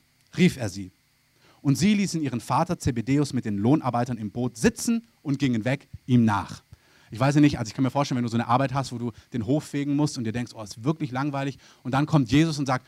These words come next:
"Komm, folge mir nach", dass du denkst, "Halleluja, endlich", und weg von dieser trögen Alltagsarbeit, die Jesus, die ich hier hab im Alltag,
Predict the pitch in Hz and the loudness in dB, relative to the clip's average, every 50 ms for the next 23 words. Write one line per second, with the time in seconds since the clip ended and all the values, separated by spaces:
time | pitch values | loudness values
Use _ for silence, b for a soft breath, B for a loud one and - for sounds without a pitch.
0 | b b - 202 208 151 - - 175 185 170 175 170 160 165 170 180 196 190 - | b b 2 2 2 4 4 4 6 6 6 6 4 6 6 6 6 4 4 0
1 | - - - 143 143 143 - - 175 175 175 170 170 185 196 185 185 190 - 156 | -4 -4 0 0 0 0 0 0 2 4 6 6 4 4 4 2 2 2 2 0
2 | 180 196 185 185 190 202 - B B B B B B 165 160 139 127 208 - - | 0 0 2 2 2 2 2 B B B B B B 2 4 4 4 2 2 2
3 | - - 202 190 180 190 170 190 180 185 175 b b b b b b - - 92 | -2 0 0 2 2 2 6 8 8 8 6 b b b b b b -6 0 8
4 | - 190 214 226 220 220 214 214 214 - - 185 208 226 214 - 214 214 - - | 12 12 12 12 12 8 8 6 6 4 2 2 2 2 0 0 -4 -4 -6 -8
5 | - - 190 202 185 196 202 196 - 185 175 175 190 202 175 190 180 135 131 170 | -6 -2 -2 0 2 2 0 0 0 0 6 8 8 8 8 4 -2 -2 -4 -6
6 | 180 160 - 185 170 143 185 196 - 185 175 - 165 170 185 - - 190 196 | -4 -4 0 0 0 2 2 -2 -2 -4 -8 -6 -6 -6 -6 -4 -4 -6 -6